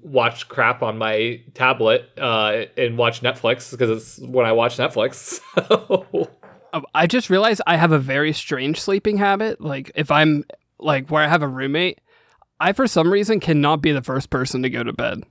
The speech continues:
Speaker 2: I don't know what it is. It's not like it's a conscious thing I think about, but I
Speaker 1: Hmm.
Speaker 2: just recently realized that no matter how many people I've lived with, no matter if I'm tired,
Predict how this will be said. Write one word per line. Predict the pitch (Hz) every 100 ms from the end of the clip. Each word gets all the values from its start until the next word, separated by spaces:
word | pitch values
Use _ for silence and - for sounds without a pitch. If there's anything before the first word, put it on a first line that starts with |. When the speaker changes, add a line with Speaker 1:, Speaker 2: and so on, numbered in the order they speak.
| _ _
Speaker 2:
I | 147
don't | 147 147 170
know | 160
what | 143 143
it | 160 135
is. | 143 131
It's | 147 165
not | 160 165
like | 165
it's | 160 143
a |
conscious | - 135 139 185 -
thing | 202
I | 196
think | 196 202
about, | 202 202 190 151 160
but | 156
I | 156
Speaker 1:
Hmm. |
Speaker 2:
just | 165 175 -
recently | 156 151 180 151 143
realized | 139 139 123 135 131
that | 131 - - -
no | 160
matter | 156 151 165 196 175
how | 156 151
many | 170 165
people | 160 156 143
I've | 131 156
lived | 196 180
with, | 202 190
no | 160
matter | 147 143 147 143
if | 143 123
I'm | 120
tired, | 127 156 160 160 165